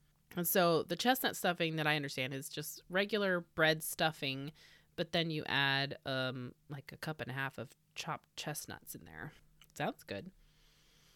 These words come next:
The second menu they offer is grapefruit baskets, olives,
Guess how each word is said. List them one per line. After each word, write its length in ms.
The 80
second 400
menu 320
they 100
offer 380
is 420
grapefruit 720
baskets, 760
olives, 680